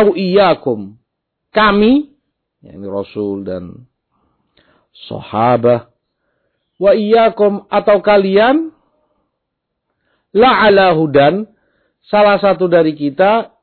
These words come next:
di atas hidayah yang lain dalam kesesatan yang nyata." Rasul dan sahabat di atas hidayah, kelompok musyrikin, kufar, dan musuh-musuh dakwah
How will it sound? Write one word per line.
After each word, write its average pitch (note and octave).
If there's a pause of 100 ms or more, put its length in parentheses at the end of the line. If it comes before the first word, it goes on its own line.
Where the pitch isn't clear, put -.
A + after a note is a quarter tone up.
(140)
di E3+
atas F#3
hidayah C#3 (800)
yang F3
lain A3+ (1300)
dalam C#3
kesesatan D3+
yang A#2+
nyata." A#2 (1400)
Rasul C3+
dan C3
sahabat C3
di A#2
atas A2+
hidayah, B2+ (1200)
kelompok B2+ (120)
musyrikin, B2+
kufar, C#3+
dan B2
musuh-musuh A#2+
dakwah C3